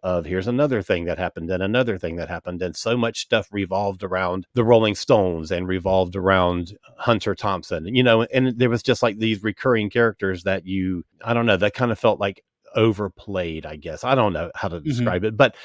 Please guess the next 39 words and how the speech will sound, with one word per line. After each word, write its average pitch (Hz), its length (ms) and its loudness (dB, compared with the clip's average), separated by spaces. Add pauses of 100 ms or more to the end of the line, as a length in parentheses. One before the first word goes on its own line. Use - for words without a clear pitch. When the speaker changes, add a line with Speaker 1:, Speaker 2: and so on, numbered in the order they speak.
(420)
Speaker 1:
there 131 120 2
was 131 120 -2
a 131 60 0
chapter 165 360 -2
where 139 180 0
he, 120 360 -2
this, 110 200 -4
it 123 160 0
opens 143 440 0
with 120 300 2 (100)
the 98 600 -4
nine 104 300 -2
eleven 87 560 0 (340)
attack, 87 340 -4
'cause 85 160 -8
he 123 200 -4
lives 120 340 0
in 120 120 0
New 113 80 -2
York 107 380 0
and 92 140 -4
the 90 80 -6
Rolling 101 240 -2
Stone 104 200 -6
office 92 320 -8
was 85 140 -8
very 95 220 -4
close 107 300 -4
to 92 100 -8
there. 90 200 -2 (440)
So - 160 2
he 120 160 2
was 208 180 -2
right 110 540 -4
there 101 400 0
when 104 260 -2
it 101 140 -6
happened. 85 560 -6
And 104 340 -2